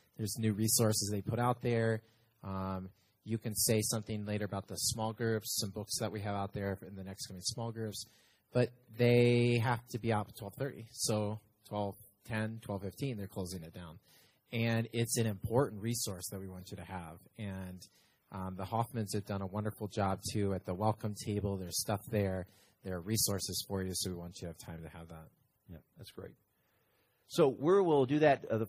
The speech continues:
Speaker 2: first Sunday in January. You'll have plenty of notice. We'll put it in the Monday memo. We'll have it on the, the Facebook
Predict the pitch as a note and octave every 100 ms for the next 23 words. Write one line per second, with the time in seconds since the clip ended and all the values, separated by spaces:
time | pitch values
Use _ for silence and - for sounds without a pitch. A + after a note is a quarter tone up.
0 | - F#3+ - D#3+ D#3 C#3 A2 A#2 A#2+ B2+
1 | A#2+ A#2+ A#2 G2+ G#2+ - B2+ B2 A#2 G#2+
2 | G#2+ G#2 G#2 - G#2 B2 A2+ G#2+ G#2+ G#2
3 | G#2 G2+ G2+ G2 G2 F2+ G2+ G2+ G#2 G2
4 | F#2+ F2+ - F#2+ - G#2 - F#2+